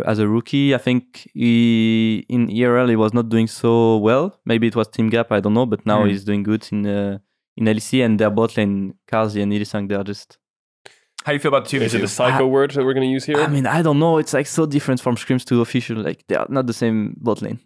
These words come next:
Speaker 1: I
Speaker 3: So
Speaker 1: feel
Speaker 3: they're,
Speaker 1: like.
Speaker 3: like, monster inting, like, perma trading, and then they go on stage and it's
Speaker 1: Yeah.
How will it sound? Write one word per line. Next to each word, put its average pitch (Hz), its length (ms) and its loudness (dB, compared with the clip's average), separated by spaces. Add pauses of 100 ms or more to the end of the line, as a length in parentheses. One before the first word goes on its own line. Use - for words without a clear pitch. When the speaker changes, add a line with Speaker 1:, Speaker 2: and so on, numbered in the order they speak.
Speaker 1:
I - 40 -8
Speaker 3:
So - 20 -14
Speaker 1:
feel 107 100 0
Speaker 3:
they're, 104 180 4
Speaker 1:
like. 101 180 2
Speaker 3:
like, - 80 -8
monster 120 380 -2
inting, 120 380 -4
like, 95 260 -4
perma 123 300 -2
trading, 120 360 -2
and 101 80 0
then 101 100 -2
they 101 100 -2
go 101 80 -2
on 101 60 -4
stage 113 340 -4
and 98 80 -4
it's - 260 -14
Speaker 1:
Yeah. 110 280 2